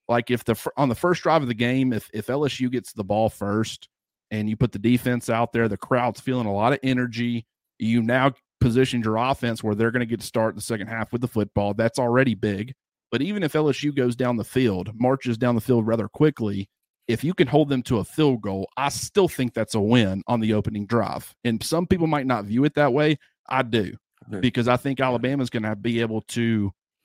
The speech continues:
Speaker 1: i-, if you can do what you did against Tennessee, which is on some of those key possessions, if Tennessee converts some of those trips, uh, red zone trips to touchdowns and not field goals,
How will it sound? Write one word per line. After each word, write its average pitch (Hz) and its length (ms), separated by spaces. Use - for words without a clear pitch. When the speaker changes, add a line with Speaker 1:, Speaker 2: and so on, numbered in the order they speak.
Speaker 1:
i-, 117 160
if 131 200
you 190 100
can 156 200
do 151 140
what 156 160
you 135 80
did 135 160
against 139 240
Tennessee, 156 600
which 123 240
is 127 300
on 120 180
some 147 240
of 156 40
those 139 180
key 160 240
possessions, 117 800
if 107 160
Tennessee 175 380
converts 113 460
some 135 200
of 127 60
those 120 400
trips, - 720
uh, 117 100
red 131 280
zone 123 240
trips - 320
to 101 80
touchdowns 131 560
and 107 80
not 107 180
field 131 280
goals, 160 340